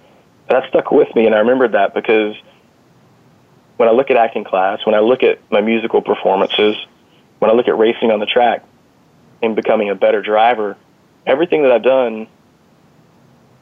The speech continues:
the end goal isn't really what it's about. It's the practice, because the practice you put in allows you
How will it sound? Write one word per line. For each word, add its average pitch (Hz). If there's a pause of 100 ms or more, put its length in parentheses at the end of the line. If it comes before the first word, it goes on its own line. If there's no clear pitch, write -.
(800)
the 117
end 165
goal 104
isn't 127
really 127
what 107
it's 101
about. 92
It's - (100)
the -
practice, -
because 107
the -
practice 139
you 107
put 123
in 135
allows 113
you 107